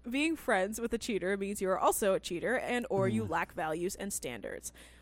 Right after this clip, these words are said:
Speaker 1: It's understandable if your friend cheats and regrets it afterwards. People make mistakes. Yeah, I get it.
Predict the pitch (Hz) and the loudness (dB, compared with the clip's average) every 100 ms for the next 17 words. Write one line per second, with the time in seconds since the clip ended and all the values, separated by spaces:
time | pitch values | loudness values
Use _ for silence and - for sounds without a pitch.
0 | - - 247 349 381 349 381 359 262 202 | -20 -2 2 4 2 4 4 6 4 4
1 | 233 240 311 294 - 311 - 269 285 320 | 0 2 2 2 2 2 2 0 4 4
2 | - 214 165 - 180 101 - 233 220 240 | 4 2 2 0 -4 -4 -4 -2 0 0
3 | 277 - - 311 - - 208 294 190 247 | 2 2 4 4 4 -2 4 4 4 4
4 | 339 220 | 2 2